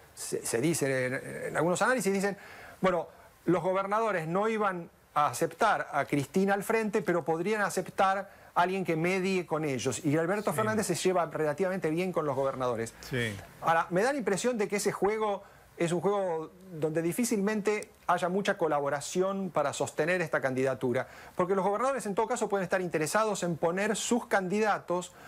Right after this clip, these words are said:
Speaker 1: en las listas de legisladores nacionales, pero eso es algo que lo iban a hacer en cualquier caso, digamos, ¿no? Ellos
Speaker 2: Claro.
Speaker 1: van a poner candidatos seguramente en la lista de, de Cristina y en la lista de Labaña, Massa o de quien se presente, porque en el, a nivel territorial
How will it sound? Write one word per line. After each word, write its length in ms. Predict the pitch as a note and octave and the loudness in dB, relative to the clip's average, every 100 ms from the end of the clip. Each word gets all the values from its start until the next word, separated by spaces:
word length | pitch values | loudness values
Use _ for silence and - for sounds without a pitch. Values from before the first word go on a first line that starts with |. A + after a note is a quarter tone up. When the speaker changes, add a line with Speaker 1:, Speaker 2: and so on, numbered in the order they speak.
| - - | -8 -2
Speaker 1:
en 140 | F#3+ | 2
las 100 | F3 | 2
listas 280 | G3 A3+ A3 | 0 0 0
de 80 | F3 | 0
legisladores 480 | D3 D3 F3 F#3 | 0 0 2 0
nacionales, 560 | D#3 C#3+ F#3 A3+ F3 - - - | -2 0 2 2 0 -6 -12 -4
pero 140 | G#3+ | -2
eso 120 | C#4+ A3+ | 0 2
es 60 | |
algo 280 | C4 A#3+ G3+ | 2 2 0
que 420 | F3 D#3+ D3+ D3+ E3 D#3+ D#3+ | 0 0 -2 -4 -4 -2 0
lo 120 | F#3 | 0
iban 120 | G#3+ | 0
a 40 | |
hacer 160 | F3 A#3 | -2 -2
en 60 | F3+ | 0
cualquier 300 | D3+ E3+ D#3 | -2 -2 2
caso, 360 | C4 D#3 - | 2 0 -2
digamos, 240 | C3 B2+ C3+ | -2 0 0
¿no? 60 | |
Ellos 120 | G#3+ | 0
Speaker 2:
Claro. 80 | G#3 | 2
Speaker 1:
van 80 | F#3+ | 0
a 60 | E3 | 0
poner 200 | E3 F3+ | -2 -2
candidatos 420 | D#3 D#3+ C3+ C3 | 0 0 0 -2
seguramente 380 | D3 G3 F#3 C#3+ | 0 0 0 0
en 80 | |
la 80 | C#3 | 0
lista 220 | F3 F#3+ | 0 0
de, 120 | F3+ E3+ - - | 0 -2 -10 -6
de 120 | E3 E3+ | -2 0
Cristina 460 | G3+ G3 C4 C4+ | 0 0 0 2
y 80 | F#3+ | 0
en 80 | D#3 | 0
la 80 | D3+ | -2
lista 400 | G3 F#3+ A3 G#3 - - - | -2 0 -2 -2 -10 -8 0
de 100 | D3+ | 2
Labaña, 560 | D3 E3 F#3+ F#3+ F3 | 4 4 2 0 2
Massa 320 | D#3+ F#3 F3+ | 2 2 2
o 60 | D3+ | 0
de 120 | C#3 | 0
quien 140 | B2+ C3+ | -2 -2
se 100 | B2+ | 0
presente, 540 | D#3 C4+ G3+ B2+ A#2+ - - - | 0 2 0 0 -2 -6 -20 -2
porque 260 | E3 D#3 E3+ | 0 2 0
en 80 | D#3+ | 0
el, 220 | D#3 D3+ | -2 0
a 80 | D#3 | 0
nivel 260 | D#3+ A3+ G#3 | 2 0 0
territorial 720 | G3+ E3+ D3+ E3 A3+ B3+ | -2 0 0 0 0 0